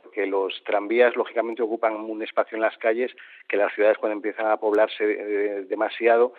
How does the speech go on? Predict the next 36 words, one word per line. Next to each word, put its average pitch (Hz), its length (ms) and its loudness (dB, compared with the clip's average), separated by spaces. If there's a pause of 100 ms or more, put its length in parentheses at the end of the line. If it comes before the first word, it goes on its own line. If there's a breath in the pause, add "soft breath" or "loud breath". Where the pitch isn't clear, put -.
(340 loud breath)
pues 101 220 -2 (300 loud breath)
no 110 160 -4
pueden 107 320 2
mantener, 101 500 0
¿no? 139 160 -6 (360 loud breath)
Sin 113 120 -6
embargo, 131 300 6
en 151 80 4
Hiroshima, 147 500 0
como 107 240 -4
en 110 100 -8
parte 127 840 0
es 110 80 -6
por 123 160 -4
una 120 100 -4
especie 120 300 -6
de 110 220 4
recuerdo, 110 720 2 (340 soft breath)
eh, 98 840 -6 (680 loud breath)
como 123 240 -2
de 117 120 2
carácter 117 580 4
propio 131 320 2
de 120 60 6
la 123 200 4
ciudad, 139 420 2
pues - 180 0
han 123 100 0
mantenido 123 380 0
la 120 120 8
línea 113 180 2
de 110 80 2
tranvías. 95 440 -4 (180)
Entonces 107 260 0
los 127 120 -2
tranvías 135 680 2